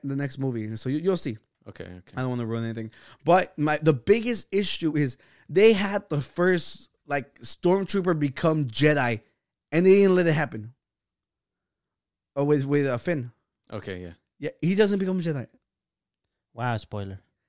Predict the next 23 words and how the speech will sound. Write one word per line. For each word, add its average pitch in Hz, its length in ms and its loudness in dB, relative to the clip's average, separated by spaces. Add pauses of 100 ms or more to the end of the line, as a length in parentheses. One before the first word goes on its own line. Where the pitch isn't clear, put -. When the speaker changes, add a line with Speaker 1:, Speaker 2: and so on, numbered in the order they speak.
(140)
Speaker 1:
It's 127 120 -18
not, - 120 -20
it's - 380 -18
not, 123 180 -6
I 131 80 0
Speaker 3:
Ah, 131 60 0
Speaker 1:
think 143 560 2
by, 156 80 4
by 156 60 4
Speaker 3:
I - 20 4
Speaker 1:
this 165 100 0
Speaker 3:
think 131 120 -6
Speaker 1:
point. 143 160 2
Speaker 2:
Well, 123 200 -2
Speaker 3:
I 127 80 4
Speaker 2:
I, - 60 4
Speaker 3:
just - 120 0
Speaker 2:
I - 40 0
Speaker 3:
wanna 147 80 -4
Speaker 2:
just 127 120 -4
Speaker 3:
get 139 80 -4
it. 143 60 -2
Speaker 2:
assumed, 143 560 -4